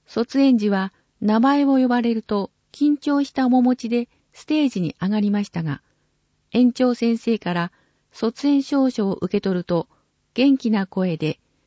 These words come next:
「ありがとう」と答えていました。六枚の写真があります。写真一、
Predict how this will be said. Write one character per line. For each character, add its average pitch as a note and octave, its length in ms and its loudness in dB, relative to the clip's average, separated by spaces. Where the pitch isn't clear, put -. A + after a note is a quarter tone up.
「あ A3 120 -2
り B3 140 2
が B3 160 0
と E3+ 460 -4
う」 - 120 -20
と A#3 100 0
答 B3 340 -4
え A3 80 -2
て - 120 -8
い D3+ 100 -4
ま D#3 140 -6
し - 100 -18
た。 - 160 -20
六 G#3+ 340 -2
枚 C4+ 260 0
の F#3 300 -2
写 G#3+ 240 -8
真 B3+ 280 0
が A#3+ 220 -2
あ F#3+ 120 -2
り F3+ 120 -4
ま F3 180 -4
す。 - 240 -20
写 A3+ 180 -2
真 C4+ 460 -2
一、 A#3 420 -6